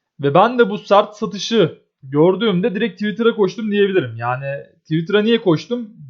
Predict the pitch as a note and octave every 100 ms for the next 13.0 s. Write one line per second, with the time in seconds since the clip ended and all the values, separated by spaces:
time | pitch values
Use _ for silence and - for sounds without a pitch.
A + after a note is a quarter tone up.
0 | C3+ D3+ G#3+ F#3 E3 F#3 - A3+ B3+ A3+
1 | - D3+ F#3+ A3+ A3 G#3 G3+ G#3+ A3 G#3
2 | G3 - - _ _ - D3 F#3 D#3+ C#3
3 | B2 B2+ - A3 - _ _ _ _ _
4 | _ - F#3+ A#3 A3+ C4+ C4 B3+ G#3+ B2
5 | - _ B2+ C#3 D#3 E3 E3 G#3+ G3+ F#3+
6 | G#3 A#3 A#3+ A3+ G#3+ G#3+ B3 A#3 A3+ A#3+
7 | F#3 G#3 G3+ A#3+ A#3 A#3 G#3+ G#3 G#3 A#3+
8 | A3 A#3+ A#3+ A#3+ A#3 A#3 A#3 A3+ D3+ C3
9 | D#3 E3+ F3+ F3+ F3+ F#3 F#3 E3+ F3 -
10 | F#3 F#3 D#3 C3+ E3+ F3 E3 E3+ E3+ F3
11 | F3 E3+ F3+ F#3 F#3+ - D#3+ G3 G3+ G3+
12 | F#3+ G3 G3 G#3 A#3 A#3 B3 F3 -